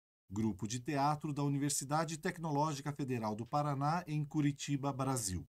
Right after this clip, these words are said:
Um projeto institucional que completou cinquenta anos em dois mil e vinte e dois, sendo um dos projetos de teatro amador estudantil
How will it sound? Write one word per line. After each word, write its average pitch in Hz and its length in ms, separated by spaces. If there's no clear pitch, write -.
Um 175 120
projeto 101 640
institucional 131 960
que 175 120
completou 170 500
cinquenta 196 640
anos 147 500
em 143 100
dois 123 240
mil 110 240
e 127 60
vinte 123 240
e 143 40
dois, 98 440
sendo 143 220
um 131 60
dos 127 160
projetos 101 520
de 117 140
teatro 98 500
amador 101 400
estudantil 123 680